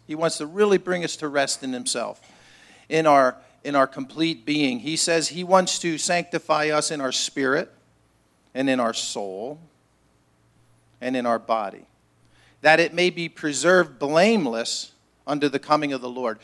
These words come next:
So there's a position of being blameless before God that he wants us to remain in from the time we get saved all the way until he calls us home, or perhaps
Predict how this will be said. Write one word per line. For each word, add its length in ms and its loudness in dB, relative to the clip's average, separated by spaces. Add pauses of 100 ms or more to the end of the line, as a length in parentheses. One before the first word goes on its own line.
(140)
So 240 6
there's 360 4
a 40 4
position 600 -2
of 160 2
being 280 -4
blameless 480 -2
before 360 -12
God 400 -2 (220)
that 160 0
he 280 -4
wants 460 2
us 240 -4
to 220 -8
remain 580 0
in 340 -10 (240)
from 180 -8
the 60 -6
time 300 0
we 120 -4
get 180 -4
saved 500 -4 (300)
all 400 4
the 160 -4
way 320 0
until 600 -4 (280)
he 120 -6
calls 380 2
us 140 -4
home, 340 -4
or 100 0
perhaps 680 -6